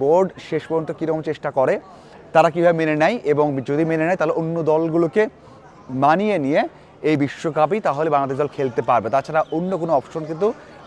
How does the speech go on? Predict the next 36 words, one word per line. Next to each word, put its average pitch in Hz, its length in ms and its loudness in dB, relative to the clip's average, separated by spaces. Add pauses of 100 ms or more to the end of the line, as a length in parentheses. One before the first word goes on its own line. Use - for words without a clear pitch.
(120)
বাংলাদেশের 151 460 2 (100)
হাতে 135 260 -4 (100)
খোলা 147 220 2
নেই। 196 160 0
এখন 160 180 -4
একটাই 160 320 -2
অপশন 214 260 -2 (360)
যে 131 120 -2
বাংলাদেশ 165 300 4
ক্রিকেট 175 260 -2 (100)
বোর্ড 180 200 0 (260)
ব্যক্তিগতভাবে 147 760 0
বা 165 160 4 (500)
একেবারে 165 340 2 (340)
একাভাবে, 143 760 2
আহ, - 840 0 (120)
এখন 208 200 -4 (100)
পর্যন্ত 139 300 -2 (220)
আয়ারল্যান্ড 143 320 2
ক্রিকেট 143 280 -4
বোর্ডের 127 300 -2
সাথে 151 220 -4 (480)
যোগাযোগ 147 360 2
যোগ 139 160 -2
করার 147 220 0
চেষ্টা 151 240 -4
করবে 147 280 -2
এবং 190 160 0
ওই 202 100 2
যে, 381 60 0 (380)
যেই 165 200 6
সম্পর্ক 156 340 0
আছে 151 260 2
ওই 147 100 -6
সম্পর্ক 143 260 -4 (180)
বজায় 143 320 6